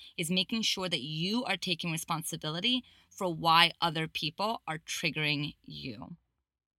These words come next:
Because you can cut somebody out of your life and be like, "Oh my God, she's such a drama queen.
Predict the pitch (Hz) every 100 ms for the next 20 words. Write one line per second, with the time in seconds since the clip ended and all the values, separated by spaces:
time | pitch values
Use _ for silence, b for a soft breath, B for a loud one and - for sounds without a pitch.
0 | _ - 165 180 156 - 170 185 226 226
1 | 202 180 - 214 202 220 202 196 170 170
2 | 180 165 165 175 214 180 170 190 202 180
3 | 175 190 - 202 - 220 170 160 156 185
4 | - 240 226 240